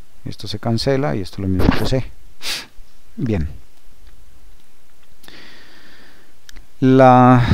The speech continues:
transformación afín lo que va a tener diferente es que ahora hay total libertad en estos cuatro términos que tenemos acá. ¿Ok?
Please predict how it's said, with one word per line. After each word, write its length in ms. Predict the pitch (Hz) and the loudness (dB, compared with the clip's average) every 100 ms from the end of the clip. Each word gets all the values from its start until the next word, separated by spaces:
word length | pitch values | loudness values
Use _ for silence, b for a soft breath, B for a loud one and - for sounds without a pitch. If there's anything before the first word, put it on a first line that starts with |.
| B - | B 4
transformación 760 | 135 131 139 131 123 147 175 | 6 6 8 8 8 8 8
afín 580 | 196 - 202 196 202 - - - - - - | 8 8 8 10 8 4 -4 -8 -8 -8 -4
lo 280 | 139 131 123 | 2 2 2
que 160 | 123 | 4
va 120 | 117 | 4
a 40 | 135 | 6
tener 280 | 165 165 156 | 6 4 4
diferente 520 | 156 165 151 143 160 | 2 4 6 6 4
es 100 | - | 2
que 120 | 151 | 6
ahora 540 | 139 135 127 123 120 - - - - - - - - - - | 6 8 6 4 2 -4 -10 -8 -8 -8 -8 -8 -10 -8 0
hay 180 | 131 135 | 0 2
total 380 | 123 110 165 | 2 4 4
libertad 540 | 185 180 147 - 135 139 | 4 2 2 2 4 4
en 200 | 147 117 | 2 2
estos 460 | 120 - 131 - | 2 0 -4 -6
cuatro 480 | - - 120 - 120 | -6 2 2 2 -2
términos 500 | - 107 107 107 107 | 0 2 2 2 -2
que 80 | 104 | -6
tenemos 400 | 95 95 98 104 | -2 0 0 -2
acá. 300 | - 85 - - - - - - - - - - | -4 -6 -6 -8 -10 -10 -10 -10 -10 -10 -8 -6
¿Ok? 160 | 107 | -2